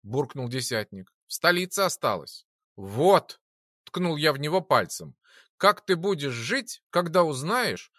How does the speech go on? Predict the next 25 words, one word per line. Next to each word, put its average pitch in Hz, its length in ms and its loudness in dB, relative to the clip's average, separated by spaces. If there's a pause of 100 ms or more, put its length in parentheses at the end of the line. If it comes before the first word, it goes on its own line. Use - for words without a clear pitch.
что - 260 0
столицу 196 560 0
взяли? 139 480 0 (500)
Например, 151 520 -4
я 208 200 2
не 226 120 -2
хочу, 208 420 -2
чтобы 151 280 -4
моя 165 300 0
мать 202 380 -4
и 151 120 -6
сестра 196 440 -4
попали 185 420 2
к - 120 -10
ним 180 160 -2
в - 60 -12
котёл. 113 520 -4 (420)
Не 139 180 -2
хочу 180 600 0 (220)
и 180 120 0
сделаю 170 500 2
всё, 254 300 -2
чтобы 196 360 0
избежать 185 600 0
этого. 90 460 -6